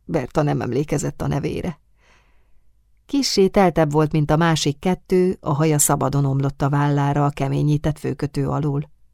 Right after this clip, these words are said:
"Milyen végtelenül lassan kapaszkodom felfelé ezeken a lépcsőfokokon", tűnődött magában. "Alszik", mondta az ápolónő, "és nincs láza."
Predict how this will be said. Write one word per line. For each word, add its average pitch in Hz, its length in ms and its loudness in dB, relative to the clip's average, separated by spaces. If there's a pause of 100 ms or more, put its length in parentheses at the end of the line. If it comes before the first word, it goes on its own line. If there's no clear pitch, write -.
(1700)
"Milyen 202 340 2
végtelenül 160 720 2
lassan 147 480 0
kapaszkodom - 640 -2
felfelé 156 580 -4
ezeken 180 360 -4
a 190 60 -4
lépcsőfokokon", 196 1040 0 (520)
tűnődött 180 560 2
magában. 151 600 0 (1300)
"Alszik", 143 720 0
mondta 123 280 -4
az 123 100 -2
ápolónő, 127 680 -4 (240)
"és 165 220 0
nincs 190 300 0
láza." 147 540 -2